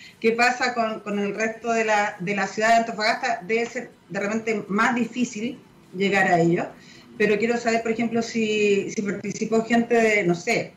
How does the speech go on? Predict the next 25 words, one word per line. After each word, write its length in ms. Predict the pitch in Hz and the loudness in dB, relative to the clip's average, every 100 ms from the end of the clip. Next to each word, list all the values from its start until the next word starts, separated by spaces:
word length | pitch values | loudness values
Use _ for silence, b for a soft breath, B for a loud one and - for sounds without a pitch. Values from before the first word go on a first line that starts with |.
| _ - _ - | _ -20 _ -10
de 180 | 160 185 | -4 0
Calama, 480 | 190 247 202 117 - - | 2 2 0 -2 -10 -18
si, 400 | - 170 175 165 | -6 -2 0 -2
si 140 | - | -2
existen 400 | 170 - 240 226 | -2 -2 -2 0
emprendimientos 720 | 202 202 202 196 208 220 208 | 0 0 0 0 -2 -2 -2
en, 380 | 202 190 185 180 | 0 0 0 -2
en 140 | - 175 | 2 2
Calama, 500 | 185 180 226 175 - | 4 4 4 4 0
por 100 | - | -10
ejemplo, 640 | - 139 - 127 117 - | -14 -16 -16 -14 -14 -8
o 100 | 160 | 0
la 100 | 165 | 2
mayoría 340 | 165 165 180 190 | 4 4 2 2
era 120 | 180 | -4
gente 260 | 185 175 | -6 -6
de 40 | 175 | -6
Santiago, 680 | 156 156 180 190 196 190 165 | -4 -2 0 4 4 2 0
va, 140 | 160 | -2
perdón, 260 | 160 165 160 | 0 0 0
de 100 | 156 | -2
Antofagasta, 1120 | 151 - 151 175 190 190 - 175 165 170 180 - - - _ _ | -8 -10 -4 0 0 -2 -2 -2 0 0 -4 -14 -20 -20 _ _
emprendedores 460 | 160 170 165 165 170 | -4 0 2 2 2
de 60 | 160 | 2
Antofagasta. 600 | 160 - 160 170 - | -2 -4 -2 -2 -4